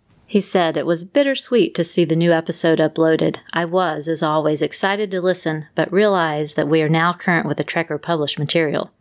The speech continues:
There was so much to take in, and I'm always amazed that Ron Randall does all aspects of the book, from writing, art, colors, and lettering. My favorite page is seventy-nine, with a full-page shot of Jekka. She looks striking, regal, mature, and thoughtful at the same time.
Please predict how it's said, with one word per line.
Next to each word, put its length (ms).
There 120
was 120
so 220
much 240
to 80
take 300
in, 340
and 140
I'm 140
always 280
amazed 400
that 140
Ron 240
Randall 280
does 280
all 260
aspects 480
of 100
the 60
book, 400
from 240
writing, 420
art, 420
colors, 440
and 200
lettering. 520
My 200
favorite 340
page 320
is 120
seventy-nine, 800
with 160
a 60
full-page 440
shot 260
of 100
Jekka. 380
She 200
looks 220
striking, 720
regal, 540
mature, 600
and 220
thoughtful 420
at 120
the 80
same 260
time. 400